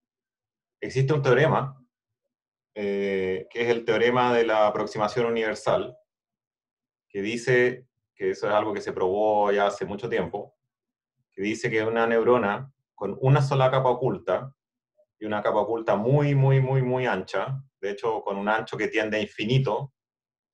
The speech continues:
eh, ya es suficiente para aproximar cualquier cosa. Es lo que se llama un aproximador universal.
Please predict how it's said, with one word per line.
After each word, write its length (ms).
eh, 840
ya 320
es 220
suficiente 920
para 160
aproximar 440
cualquier 320
cosa. 440
Es 100
lo 100
que 120
se 120
llama 280
un 320
aproximador 600
universal. 600